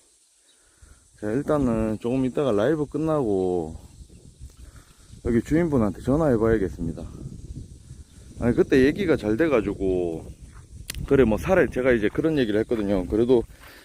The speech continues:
뭐, 아무리 저거, 응? 내 땅이지만 그래도 이렇게, 응? 찾아온 생명들인데 이 생명들을 또 어떻게 그냥 갖다 버리겠냐. 그래서 보호소 얘기까지 하면서 보호소 들어가면 안락사 된다고 본인도 알고 계시더라고요.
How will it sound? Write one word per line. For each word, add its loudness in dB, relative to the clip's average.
뭐, 0
아무리 4
저거, 2
응? -8
내 4
땅이지만 0
그래도 2
이렇게, 2
응? -12
찾아온 4
생명들인데 4
이 2
생명들을 0
또 0
어떻게 0
그냥 2
갖다 -2
버리겠냐. 2
그래서 -6
보호소 4
얘기까지 2
하면서 0
보호소 0
들어가면 2
안락사 0
된다고 2
본인도 4
알고 4
계시더라고요. 0